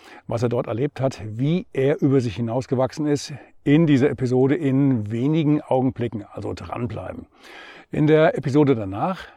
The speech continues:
unterhalte ich mich mit Almut Boller vom Hessischen Heilbäderverband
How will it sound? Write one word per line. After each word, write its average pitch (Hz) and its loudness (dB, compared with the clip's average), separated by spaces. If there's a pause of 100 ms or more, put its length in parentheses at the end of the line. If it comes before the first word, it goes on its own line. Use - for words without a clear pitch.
(520)
unterhalte 139 2
ich 131 -6
mich 131 -2
mit 151 -2
Almut 110 -6
Boller 151 0 (360)
vom 135 -2
Hessischen 117 -4
Heilbäderverband 131 0